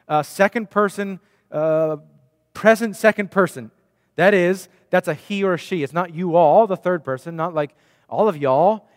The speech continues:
It is a very specific you, and that is to say, Peter, James, John, and Andrew have asked a question. Jesus now speaks to them about events that will affect them. That's gonna be a, a big part of understanding the passage, okay? Let's keep reading.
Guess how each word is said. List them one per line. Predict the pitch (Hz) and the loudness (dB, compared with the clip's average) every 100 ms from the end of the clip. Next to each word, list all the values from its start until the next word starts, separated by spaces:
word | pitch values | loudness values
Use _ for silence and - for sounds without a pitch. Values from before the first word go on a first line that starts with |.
| _ _ | _ _
It | 190 | -2
is | 190 185 135 | 0 -2 -4
a | 180 | -8
very | 160 175 | -2 -2
specific | 170 - - 180 - 277 214 185 | -2 -10 -8 -8 -4 -4 -2 -4
you, | 170 165 143 | -2 -4 -4
and | 156 143 | -8 0
that | 151 180 | 2 2
is | 208 - | 0 -6
to | - 226 | -18 -18
say, | - - 170 151 226 - _ _ _ | -8 0 2 2 0 -6 _ _ _
Peter, | - 175 208 | -6 2 2
James, | 180 190 208 | 2 -2 0
John, | 185 180 | 4 4
and | 226 | 4
Andrew | 208 214 | 2 2
have | 233 | 4
asked | 196 220 247 | 4 4 0
a | |
question. | - 180 - 214 | 2 2 2 -8
Jesus | 165 185 185 208 | -4 -4 -4 -6
now | 180 180 | -4 -4
speaks | - - 254 - | -4 -4 -2 -2
to | 190 | -2
them | 165 185 - _ - | 0 -2 -8 _ -6
about | 180 180 - | 0 2 2
events | 185 156 226 214 - | -2 -2 0 0 2
that | 214 | 0
will | 185 196 180 | 2 -4 -4
affect | - - 170 _ | -8 -4 -4 _
them. | 160 123 | -6 -4
That's | 135 175 | -6 -8
gonna | - 185 | -10 -10
be | 156 160 | -6 -8
a, | 131 _ _ _ | -8 _ _ _
a | 143 | -10
big | 127 135 _ | -8 -8 _
part | - 131 123 | -8 -6 -6
of | 113 | -10
understanding | 127 127 113 120 117 | -14 -14 -14 -14 -14
the | 107 | -14
passage, | 104 87 _ _ _ | -16 -18 _ _ _
okay? | 135 131 _ _ _ _ | -6 -6 _ _ _ _
Let's | 175 | -16
keep | - 185 | -10 -6
reading. | 156 120 92 | -6 -6 -12